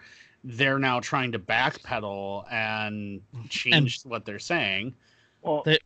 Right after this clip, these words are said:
Speaker 3: I mean, it
Speaker 2: they,
Speaker 3: wasn't
Speaker 2: they,
Speaker 3: that long
Speaker 2: they
Speaker 3: ago. There was an article that came out, or there was an interview I saw on YouTube where they were talking about how much money that the idiots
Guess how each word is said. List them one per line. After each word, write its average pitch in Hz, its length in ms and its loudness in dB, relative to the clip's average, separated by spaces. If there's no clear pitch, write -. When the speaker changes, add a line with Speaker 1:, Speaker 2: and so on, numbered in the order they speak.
Speaker 3:
I 160 60 -2
mean, 170 200 2
it 156 40 6
Speaker 2:
they, 175 80 6
Speaker 3:
wasn't 180 300 8
Speaker 2:
they, 143 80 10
Speaker 3:
that 151 100 8
long 139 140 4
Speaker 2:
they - 80 8
Speaker 3:
ago. 120 340 2
There 120 180 2
was 113 160 -2
an 117 160 -2
article 127 520 4
that 107 180 -2
came 120 240 0
out, 117 180 4
or 107 320 2
there 120 120 2
was 113 160 2
an 101 180 -4
interview 131 380 4
I 110 180 2
saw 123 100 4
on 110 400 0
YouTube 117 440 2
where 123 440 8
they 165 80 8
were 170 120 8
talking 156 320 6
about 135 220 4
how 156 280 2
much 147 260 2
money 113 680 0
that 120 240 4
the 113 180 0
idiots 135 460 6